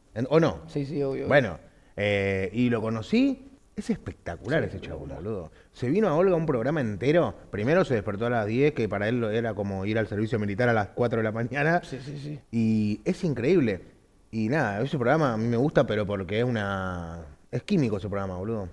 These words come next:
Speaker 2: Eh, Para en la Mano son tres, y obviamente con Robert son cuatro, se sumó ahora, está fijo. Llegar a pasar algo que sería raro,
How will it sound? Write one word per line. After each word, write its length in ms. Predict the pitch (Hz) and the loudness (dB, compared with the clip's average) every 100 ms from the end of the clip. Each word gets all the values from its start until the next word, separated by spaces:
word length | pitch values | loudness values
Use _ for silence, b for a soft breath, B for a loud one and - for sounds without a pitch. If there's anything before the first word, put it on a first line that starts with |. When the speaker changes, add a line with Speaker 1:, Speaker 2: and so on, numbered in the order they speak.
| - - - | -16 -14 -8
Speaker 2:
Eh, 40 | 135 | 0
Para 120 | 165 | 4
en 40 | 175 | 6
la 40 | |
Mano 160 | 180 180 | 6 4
son 160 | 196 | 4
tres, 220 | 220 240 | 6 6
y 40 | 220 | 6
obviamente 240 | 160 170 | 4 6
con 140 | 151 147 | 6 8
Robert 240 | 170 175 | 10 10
son 160 | 143 156 | 8 4
cuatro, 300 | 185 190 226 | 8 8 6
se 80 | 139 | -2
sumó 280 | 135 135 151 | -2 4 8
ahora, 200 | 165 180 | 10 8
está 180 | 175 | 6
fijo. 460 | 147 190 180 208 214 B B B B - | 0 0 4 4 2 B B B B 0
Llegar 160 | 151 180 | 8 8
a 60 | |
pasar 260 | 170 165 180 | 8 8 10
algo 140 | 185 | 10
que 80 | 156 | 8
sería 220 | 131 165 | 4 6
raro, 420 | 170 175 160 175 | 10 10 10 8